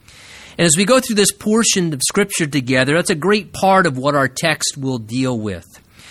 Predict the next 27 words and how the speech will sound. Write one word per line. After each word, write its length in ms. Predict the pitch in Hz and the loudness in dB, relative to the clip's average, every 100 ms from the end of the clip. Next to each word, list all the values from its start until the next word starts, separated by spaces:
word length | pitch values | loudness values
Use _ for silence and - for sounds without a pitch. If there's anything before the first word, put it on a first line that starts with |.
| - - - | -20 -12 -2
The 100 | 180 | 2
backdrop, 640 | 220 254 254 202 180 175 | 6 4 4 4 4 4
if 80 | 160 | 0
I 100 | 160 | 0
could 160 | 160 | 0
just 280 | 143 190 - | 0 0 0
remind 500 | 160 151 156 180 175 | -2 2 4 4 2
you, 200 | 123 131 | -2 -2
the 120 | 143 | -2
church 440 | 147 - 240 262 - | -2 0 2 0 0
in 260 | 185 185 | -2 -2
Galatia, 800 | 139 143 139 165 190 - 143 110 147 | 0 0 2 4 2 0 -2 -4 -4
in 240 | 165 175 | -4 -2
that 200 | 165 156 | 0 0
region, 480 | 151 170 190 139 135 | 0 2 2 0 -2
it 80 | 147 | -4
was 120 | 135 | -6
a 60 | |
group 380 | 107 123 185 208 | -4 -2 -2 0
of 140 | 156 - | -4 -4
churches 500 | 151 139 120 135 131 | -2 -2 -2 -4 -4
in 80 | |
the 80 | 127 | -4
Galatian 500 | 120 127 139 139 127 | -4 -2 -2 -2 -6
area 380 | 127 151 143 117 | -4 -2 0 -2
Paul 260 | - 135 120 | -4 -4 -2
writes 300 | 135 151 | -2 -2